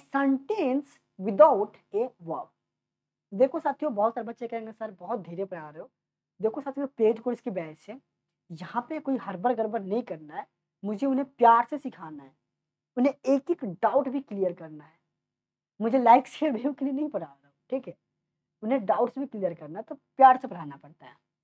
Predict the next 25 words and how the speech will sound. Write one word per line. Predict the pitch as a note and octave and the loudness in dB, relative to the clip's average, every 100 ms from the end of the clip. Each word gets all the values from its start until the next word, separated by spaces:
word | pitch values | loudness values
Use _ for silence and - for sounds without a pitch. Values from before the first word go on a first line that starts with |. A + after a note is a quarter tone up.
| _ _ - | _ _ -4
तो | |
ये | D4+ | -2
सारे | D#4 C4 C#4+ | 2 2 2
वर्ब | G3+ F#3+ G3 - _ | 4 2 2 -4 _
क्या | B3 A#3 | 4 4
थे | C4 | 2
हमारे, | C4+ G3+ A3 - F#3 | -8 -4 -4 -6 -8
बहुत | F3 G#3 F3 - | -2 0 -2 -4
ज़रूरी | F#3 F3 G3 | -4 -4 -6
थे | - C4+ | -6 -8
sentence | - G#3 G3+ G3+ A3+ A3+ | -8 -8 -2 0 0 -2
बनाने | F3+ D#3+ D#3 | -10 -8 -10
के | D3+ | -14
लिए। | D3+ | -18
वर्ब | - G3+ G#3 | -4 -2 -2
की | B3+ | -6
बहुत | F#3 A#3 C4 | -2 0 2
need | A3 G3+ | -2 -2
होती | F3+ A#3+ | -6 -8
है | E4 - _ _ - | -14 -14 _ _ -2
अगर | F3+ G#3+ | 2 4
आप | G#3 | 2
sentence | G#3 F#3 G3+ A#3 G3 | 0 -4 -4 -6 -6
बनाना | F3 E3 A#3+ | -6 -6 -8
चाहते | - E3 D#3 | -10 -12 -4